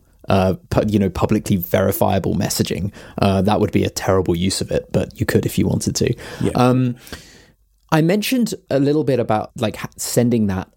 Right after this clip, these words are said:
Speaker 1: m-, transaction, right? And, like, how, like, how do I send that transaction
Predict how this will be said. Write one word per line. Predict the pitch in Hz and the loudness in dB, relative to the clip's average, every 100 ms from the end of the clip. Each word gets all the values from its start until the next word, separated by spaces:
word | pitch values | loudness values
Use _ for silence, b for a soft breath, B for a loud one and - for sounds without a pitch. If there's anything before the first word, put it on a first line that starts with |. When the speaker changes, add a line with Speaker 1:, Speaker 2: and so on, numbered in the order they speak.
| _ _ _ - | _ _ _ 0
Speaker 1:
m-, | 110 - | 0 0
transaction, | - 101 98 117 - - - - | -2 0 2 0 -2 -4 -4 -8
right? | - 101 - | -6 -2 0
And, | 101 | 0
like, | 95 - | 0 -2
how, | - 104 104 104 98 - - _ - | 0 2 2 2 0 -2 -8 _ -4
like, | - | -2
how | - | 2
do | 113 117 | 2 2
I | |
send | 107 - 101 98 | 0 -2 -2 0
that | 95 | -2
transaction | - 98 95 - - 90 | -4 -4 -4 -4 -8 -8